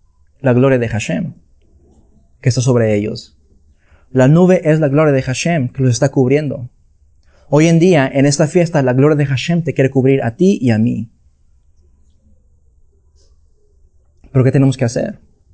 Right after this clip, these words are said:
¿Qué es el siguiente paso para hacer? Da-, am, esas nubes, de una manera o de otra,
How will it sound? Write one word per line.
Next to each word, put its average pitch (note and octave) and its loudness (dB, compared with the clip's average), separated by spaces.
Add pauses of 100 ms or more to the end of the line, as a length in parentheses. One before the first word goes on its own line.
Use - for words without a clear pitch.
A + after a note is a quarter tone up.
(1800)
¿Qué D#3+ 2
es D#3+ 2
el D#3 0
siguiente D3 -2
paso A#2+ -6 (320)
para A#2+ 0
hacer? A2+ -4 (4000)
Da-, C#3 2
am, B2 -2 (480)
esas E3 2
nubes, E3+ 4
de D3+ 0
una D#3+ 0
manera D3+ 4
o D3+ 2
de D3 2
otra, C#3 0